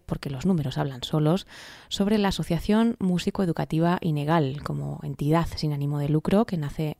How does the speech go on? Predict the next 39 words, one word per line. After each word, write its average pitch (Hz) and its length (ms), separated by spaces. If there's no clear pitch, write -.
en 156 80
el 156 100
año 254 160
dos 160 120
mil 147 180
once, 160 360
merced 151 220
a 151 80
la 143 80
iniciativa 143 540
privada 151 320
de 147 60
un 147 60
grupo 147 200
de 143 60
profesores, 185 560
entre 156 180
los 135 120
que 147 80
se 147 120
encuentra 131 500
él, 247 160
de 208 80
especialidades 151 640
instrumentales, 160 680
con 220 140
el 220 100
fin 277 200
de 302 60
realizar 214 520
todo 240 160
tipo 220 240
de 202 80
proyectos 175 540
destinados 165 640
al 160 80
fomento 202 420
y 214 60
desarrollo 170 580